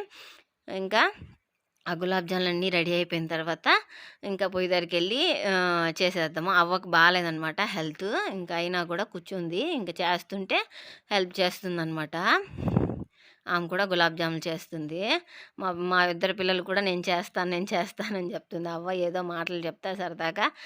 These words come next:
పిల్లకాయలతో కాసేపు అలా మాట్లాడుకుంటా, నవ్వుకుంటా మేమైతే మొత్తానికి ఇవైతే చేసేసినామనమాట.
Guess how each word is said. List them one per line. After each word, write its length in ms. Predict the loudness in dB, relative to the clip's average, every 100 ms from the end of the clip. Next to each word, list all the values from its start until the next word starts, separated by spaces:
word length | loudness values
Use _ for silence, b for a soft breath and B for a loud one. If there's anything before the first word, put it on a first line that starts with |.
| B B
పిల్లకాయలతో 520 | -10 -2 0 2 0
కాసేపు 480 | 0 0 0 -2 2
అలా 300 | 4 6 6
మాట్లాడుకుంటా, 760 | 4 2 2 2 0 -4 -2 -2
నవ్వుకుంటా 640 | 0 -4 -4 -6 4 4 4 B B B
మేమైతే 480 | 0 2 2 2 2
మొత్తానికి 580 | 2 0 0 0 2 2 2
ఇవైతే 380 | 2 4 4 2
చేసేసినామనమాట. 1000 | 0 0 2 -2 -2 -4 -4 -4 -6 -4